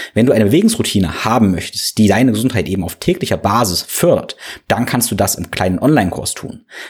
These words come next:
Wenn du alle Hintergründe verstehen möchtest und deine Körperlogik ganz, ganz tief verstehen möchtest und vielleicht auch mit Körpern arbeitest, sprich Arzt, Therapeut oder Trainer bist, dann ist der große Online-Kurs das Richtige für dich. Und wenn du das Ganze live erleben möchtest,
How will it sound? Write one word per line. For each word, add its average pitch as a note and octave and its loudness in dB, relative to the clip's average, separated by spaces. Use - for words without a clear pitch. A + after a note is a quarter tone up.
Wenn G2 4
du G2+ 0
alle C3 2
Hintergründe C3 0
verstehen F2 0
möchtest - -8
und G2 0
deine G2 2
Körperlogik F#2+ -2
ganz, F#3 0
ganz - 2
tief F3 0
verstehen F2+ 0
möchtest - -8
und A2+ 4
vielleicht A#2+ 2
auch A#2+ 4
mit A2 2
Körpern A#2+ 0
arbeitest, A#2+ 0
sprich - -4
Arzt, A#2 -2
Therapeut G#2+ -2
oder E2+ -4
Trainer D3 0
bist, - -10
dann G2+ 4
ist A2 0
der B2 0
große - 0
Online-Kurs F#2 2
das F2 -4
Richtige G2 0
für - -8
dich. - -12
Und G2+ 0
wenn G#2+ 6
du A#2 6
das A#2 2
Ganze A#2 2
live C#3 2
erleben F2+ 0
möchtest, D3 -2